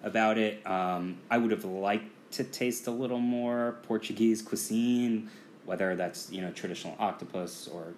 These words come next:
something else. Um,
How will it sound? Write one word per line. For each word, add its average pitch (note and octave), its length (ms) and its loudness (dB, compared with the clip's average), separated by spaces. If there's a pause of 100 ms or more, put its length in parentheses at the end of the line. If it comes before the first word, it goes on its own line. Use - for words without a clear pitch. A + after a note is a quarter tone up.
something F2+ 500 -6 (400)
else. G#2 500 0 (400)
Um, F2 720 -2